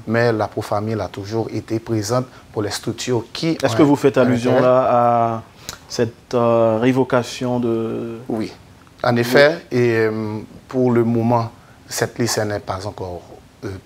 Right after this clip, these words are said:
Speaker 1: totalement officielle,
Speaker 2: Mhm.
Speaker 1: mais, euh, déjà, le, l'administration et la direction exécutive se sont bien, euh, arrangées pour pouvoir rentrer dans les rangs et nous espérons bientôt que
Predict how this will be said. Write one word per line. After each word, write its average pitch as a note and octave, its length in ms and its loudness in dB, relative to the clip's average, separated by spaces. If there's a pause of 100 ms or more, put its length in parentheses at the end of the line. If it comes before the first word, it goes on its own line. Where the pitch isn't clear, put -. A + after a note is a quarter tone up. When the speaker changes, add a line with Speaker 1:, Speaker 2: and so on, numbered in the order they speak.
(120)
Speaker 1:
totalement A2 400 -2
officielle, D3 440 -4
Speaker 2:
Mhm. C3 440 -12 (160)
Speaker 1:
mais, A2 160 0
euh, G#2 500 0 (120)
déjà, A2+ 580 2 (300)
le, G#2 380 -2
l'administration G#2 1080 -2
et G#2+ 100 -8
la G2+ 100 -6
direction G2+ 300 -10
exécutive A#2 640 -6 (200)
se - 140 -12
sont G2+ 440 -6 (300)
bien, B2+ 520 0 (120)
euh, G#2 560 -2 (140)
arrangées G#2 480 -4
pour G#2 160 -10
pouvoir A2+ 540 -2 (380)
rentrer A#2+ 460 0
dans A2+ 140 0
les G2+ 140 2
rangs C3 260 -2 (380)
et B2 260 2
nous G2+ 240 -8
espérons G#2+ 440 -2
bientôt G#2+ 560 -4
que F#2+ 520 -4